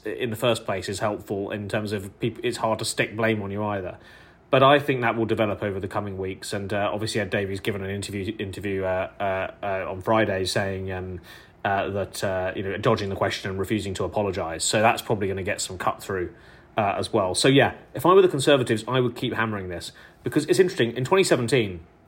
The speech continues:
uh, twenty seventeen election, you had Tim Farron as head of the Lib Dems. Very few people knew who he was. But it had cut through amongst voters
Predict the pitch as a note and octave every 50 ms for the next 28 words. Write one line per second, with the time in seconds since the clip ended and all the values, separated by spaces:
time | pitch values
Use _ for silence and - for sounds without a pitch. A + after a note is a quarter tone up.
0 | - _ _ _ _ _ _ - - - C#3 B2 - E3 D#3+ C#3 C#3+ A#2+ A#2 B2+
1 | B2+ A#2 A2+ - - - A2 G#2+ - - D#3 C3+ B2 - C3 A#2+ A2+ G#2+ G2+ G2
2 | - - G#2+ G2+ F#2+ F#2 F#2+ F#2+ F2 - G2 F2 E2+ E2+ E2 - - - - -
3 | - - _ _ _ - D3+ D3+ D#3 D3 D#3 C3 A2+ C3 A#2 A2 A2+ A2 A2 G#2+
4 | G#2 G2+ G2+ G2 G2 F#2 F2+ E2+ - - - - - - - - - B2+ B2 -
5 | - - - - D3 E3 F3+ F3 - - - F3+ - - - - - D#3+ D3 C#3+
6 | C3+ C3+ C#3 C3 - C#3+ B2+ B2 A#2 - G2 F#2+ F2+ F2 -